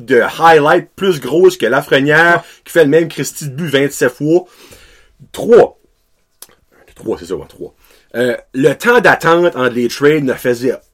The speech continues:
Speaker 1: aucun sens.
Speaker 2: Ouais, c'était long.
Speaker 1: Comme la, hey, la trade de Jacob Pelletier, tout le monde la savait deux mois passés. Veux-tu même dire pourquoi ça t'a pris trente et une minutes pratiquement, là, pour annoncer ça ? Ça sera aucun bon sens, là. Ça a aucun sens. Sur le système, dans le fond, pour les trades,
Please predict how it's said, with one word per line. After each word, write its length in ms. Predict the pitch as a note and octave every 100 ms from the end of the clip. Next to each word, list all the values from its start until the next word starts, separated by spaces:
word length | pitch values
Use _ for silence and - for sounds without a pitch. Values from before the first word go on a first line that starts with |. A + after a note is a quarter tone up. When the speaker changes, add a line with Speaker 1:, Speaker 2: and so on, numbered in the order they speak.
| _
Speaker 1:
aucun 920 | F#3 F3+ F3 E3 _ - C#3+ C#3+ B2+ A2
sens. 680 | - - C3 C3+ B2 F2+
Speaker 2:
Ouais, 40 | E2+ F#2 -
c'était 300 | - G#2 G2+
long. 140 | G2 - _
Speaker 1:
Comme 300 | - D3 C3 -
la, 240 | A#2 C3+ -
hey, 260 | E3+ C#3 - _
la 160 | B2+ C#3+
trade 260 | - C4
de 100 | F#3
Jacob 340 | C#3+ D#3 G#3+ D#3
Pelletier, 440 | E3 C3+ - G#3
tout 140 | - F3
le 40 |
monde 240 | F3+ A3
la 80 | E3+
savait 280 | - C3+ -
deux 180 | B2+ C3+
mois 160 | D3+
passés. 500 | D3+ B2 G2+ - C#3+ _ _ _ _ _ -
Veux-tu 200 | C3+ -
même 120 | A3
dire 140 | G3+ -
pourquoi 160 | G3
ça 60 | E3+
t'a 100 | D#3
pris 160 | F3+
trente 420 | D3+ - F3+ G3+ F3
et 100 | D#3
une 280 | D#3+ E3+ D3
minutes 360 | C#3 C3+ F#3
pratiquement, 480 | - D#3+ - D#3 F3
là, 100 | F#3+ F#3 _ _
pour 140 | - -
annoncer 520 | C3+ D3+ D#3+ D#3 C#3+
ça ? 180 | - F3+
Ça 160 | - D#3
sera 240 | - - -
aucun 340 | F#3 F#3 F3+
bon 220 | C#3+ C#3
sens, 240 | A#2+ A#2+ F2+
là. 60 | D#2 _
Ça 160 | _ -
a 80 | -
aucun 280 | D3 C#3 A#2
sens. 360 | A#2 F#2 D#2+ - _ _
Sur 160 | - F3+
le 80 | E3
système, 440 | - A#3 - D4
dans 60 | A3+
le 60 |
fond, 120 | F3 G3+
pour 120 | E3
les 80 | D3
trades, 380 | - G3 G#3+